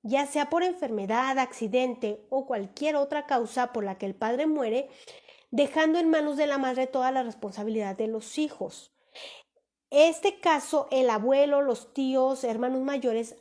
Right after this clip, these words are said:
amigos muy cercanos de la familia toman el rol de la paternidad, eh, con los menores ahora huérfanos, pues, de papá, ¿no? Eh, aligerando el peso que esto es para la madre.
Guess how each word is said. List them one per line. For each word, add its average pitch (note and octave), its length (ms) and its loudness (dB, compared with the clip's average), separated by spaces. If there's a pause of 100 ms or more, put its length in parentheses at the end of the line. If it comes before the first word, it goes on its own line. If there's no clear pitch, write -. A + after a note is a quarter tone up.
(120)
amigos C#4 500 -2
muy C#4+ 160 -2
cercanos C#4 420 -2
de D4 100 2
la C#4+ 100 -4
familia A#3+ 440 -2 (200)
toman C4+ 480 -2
el G#3+ 120 -2
rol A3+ 300 -4
de A#3 80 -4
la A3+ 180 -6
paternidad, G#3+ 800 -4 (840)
eh, C4 380 4
con C4+ 140 4
los B3 120 2
menores A#3+ 500 4
ahora A3 300 2
huérfanos, G#3+ 520 -4 (120)
pues, G#3+ 160 -4
de G#3 80 -2
papá, A3 320 0
¿no? C#4+ 380 -4 (1700)
Eh, C#4 220 6
aligerando E4 580 6
el E4+ 100 2
peso D#4 360 2
que C#4 120 2
esto C#4 280 0
es B3 160 0
para C4 220 0
la G#3+ 160 -2
madre. A#3+ 420 -2